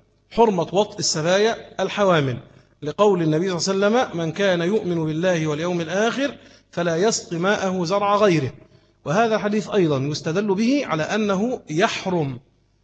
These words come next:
على الرجل أن يزني بامرأة حامل، يعني تزداد الحرمة لمن يزني أن تكون هذه المرأة حامل،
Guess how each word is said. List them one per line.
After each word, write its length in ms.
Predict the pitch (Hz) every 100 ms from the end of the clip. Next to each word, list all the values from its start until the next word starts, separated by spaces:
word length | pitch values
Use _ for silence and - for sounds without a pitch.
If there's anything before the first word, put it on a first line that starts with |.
| _ _
على 520 | 127 185 185 151 127 - - _
الرجل 640 | 139 139 180 220 285 285 - 151
أن 140 | 156
يزني 680 | 156 247 254 220 220 190 175
بامرأة 600 | 165 165 165 214 262 302 - - - _ _
حامل، 640 | - - 220 196 143 110 - _ _ _ _ _ _ _ _ _ _ _
يعني 320 | 151 139 156 147
تزداد 520 | 156 135 147 226 208
الحرمة 680 | 185 - 240 175 127 - - _ _ _
لمن 240 | 139 139 139
يزني 580 | 202 254 254 320 320 - -
أن 140 | 160 147
تكون 280 | 165 240 220
هذه 220 | 233 214
المرأة 300 | 214 226 208
حامل، 380 | 214 233 165